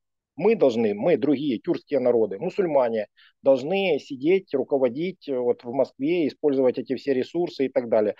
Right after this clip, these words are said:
А куда тогда деваться им? У них нету земель, у них нету государства своего, вот как Беларусь. Если бы у них было маленькое государство, там какое-то Московия, да, можно было бы там в пределах, э, Золотого кольца какого-то организовать,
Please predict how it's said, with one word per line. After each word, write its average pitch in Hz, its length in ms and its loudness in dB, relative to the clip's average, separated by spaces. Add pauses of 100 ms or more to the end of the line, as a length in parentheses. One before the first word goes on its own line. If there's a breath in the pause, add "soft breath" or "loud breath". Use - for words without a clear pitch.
(220 loud breath)
А 139 120 0
куда 170 260 2
тогда 175 260 4
деваться 151 540 2
им? 120 380 -6 (1400)
У 143 80 -6
них 165 220 -2
нету 170 300 2
земель, 131 440 2
у 127 60 -4
них 139 200 -4
нету 156 240 0
государства 127 640 2
своего, 127 240 0
вот 123 120 2
как 139 160 -2
Беларусь. 139 460 4
Если 156 180 0
бы 185 80 -4
у 202 40 -2
них 196 160 0
было 226 200 2
маленькое 131 460 2
государство, 123 500 -2
там 117 140 -6
какое-то 117 400 0
Московия, 107 580 2
да, 170 180 2
можно 160 300 -2
было 147 240 2
бы - 80 -4
там 131 240 2 (300 soft breath)
в - 80 -20
пределах, 151 640 0
э, 127 380 -4 (240)
Золотого 147 440 2
кольца 156 380 0
какого-то 135 440 0
организовать, 127 600 0